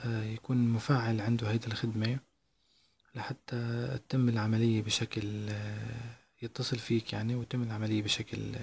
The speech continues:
جيد. أنا صراحة بعد التحديث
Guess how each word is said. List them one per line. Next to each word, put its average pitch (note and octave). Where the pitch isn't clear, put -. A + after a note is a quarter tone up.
جيد. G#2+
أنا C3
صراحة A#2
بعد B2
التحديث A#2